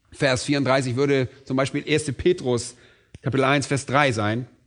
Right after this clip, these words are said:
„Gelobt sei der Gott und Vater unseres Herrn Jesus Christus, der uns aufgrund seiner großen Barmherzigkeit wiedergeboren hat zu einer lebendigen Hoffnung durch die Auferstehung Jesu Christi aus den Toten, zu einem unvergänglichen und unbefleckten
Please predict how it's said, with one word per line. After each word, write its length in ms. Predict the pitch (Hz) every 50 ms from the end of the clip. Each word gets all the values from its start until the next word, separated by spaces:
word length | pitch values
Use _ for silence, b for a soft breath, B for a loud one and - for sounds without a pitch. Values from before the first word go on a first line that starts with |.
| _ _ _ _ _ _ _ _ _
„Gelobt 340 | - 143 143 160 165 - -
sei 140 | 151 151 139
der 100 | 139 131
Gott 200 | 131 156 151 151
und 100 | 135 117
Vater 260 | - 151 156 143 147
unseres 260 | 135 139 127 139 -
Herrn 160 | 147 147 147 147
Jesus 300 | 143 147 135 139 - -
Christus, 340 | 165 160 - - 147 127
der 240 | - 151 147 139 -
uns 180 | 165 151 143 -
aufgrund 500 | 160 151 147 147 - - 160 160 147 -
seiner 340 | 165 151 151 151 151 143 B B B B B B
großen 460 | - 147 175 170 165 - 165 156 131
Barmherzigkeit 1120 | 131 143 143 139 131 127 143 156 151 151 - 147 127 - - - 147 143 143 143 143 B B B B B B B
wiedergeboren 800 | 117 151 180 175 165 143 - 135 120 113 143 135 123 123 117 123
hat 140 | 131 123
zu 100 | - -
einer 220 | 151 135 131 135 131
lebendigen 840 | 131 135 120 110 107 170 170 170 170 151 160 151 160 160 160 - - - _
Hoffnung 560 | _ - 160 165 - - - 113 95 85 85 - - - - 113
durch 340 | 120 151 160 165 156 120 -
die 140 | 147 143 139
Auferstehung 540 | 147 151 - 151 139 - - 151 147 139 135
Jesu 260 | 123 139 143 135 143
Christi 320 | - - 147 139 - 139
aus 140 | 147 139 123
den 140 | - 139 -
Toten, 340 | - 113 110 98 - 107 104 B B B B B B
zu 140 | B - 160
einem 180 | 143 143 151 156
unvergänglichen 1120 | 196 190 220 214 160 - 185 160 139 127 175 190 196 180 156 143 - 120 113 98 92 - B B B B B B B B
und 200 | - 120 120 -
unbefleckten 920 | 147 139 143 143 131 117 - - 135 127 - - - - 110 95 92 87